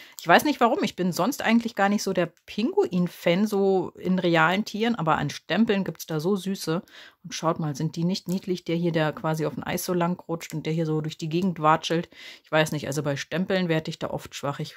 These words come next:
möchte eigentlich auch noch unbedingt das eine Set von Sunny Studio mit den süßen Pinguinen haben, die Weihnachtspinguine. Ja,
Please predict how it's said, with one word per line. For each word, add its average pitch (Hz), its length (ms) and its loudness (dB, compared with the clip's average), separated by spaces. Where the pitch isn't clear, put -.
möchte 196 340 0
eigentlich 190 340 0
auch 180 160 -2
noch 175 100 0
unbedingt 180 420 -2
das 175 140 -2
eine 165 240 0
Set 160 240 -6
von 160 460 0
Sunny 202 320 4
Studio 202 320 -2
mit 185 160 0
den 185 100 0
süßen 175 320 -4
Pinguinen 175 480 -2
haben, 165 200 0
die 160 120 -2
Weihnachtspinguine. 156 800 -4
Ja, 131 240 -6